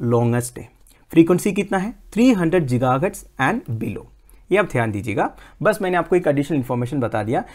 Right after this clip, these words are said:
वैसे as of twenty-seven April two thousand twenty-one, there have been five such object, objects observed। तो देखिए, all radio circles टू थाउजेंड ट्वेंटी वन में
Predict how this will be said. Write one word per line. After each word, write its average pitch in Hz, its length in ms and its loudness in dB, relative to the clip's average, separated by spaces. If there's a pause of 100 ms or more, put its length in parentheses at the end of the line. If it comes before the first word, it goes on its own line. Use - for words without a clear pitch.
(180)
वैसे 202 340 4
as 202 240 4
of 269 80 8 (160)
twenty-seven 202 560 4
April 202 340 2
two 185 160 6
thousand 175 280 -2
twenty-one, 131 380 0
there 185 280 2
have 190 180 6
been 220 160 2 (200)
five 285 240 8 (100)
such 226 240 0
object, 151 320 4 (160)
objects 143 500 4 (320)
observed। 120 340 0
तो 202 280 0
देखिए, 143 320 0 (220)
all 220 280 8
radio 202 300 6 (120)
circles 131 500 0 (240)
टू 180 140 8
थाउजेंड 214 300 2
ट्वेंटी 160 260 2
वन 139 180 2
में 117 180 -2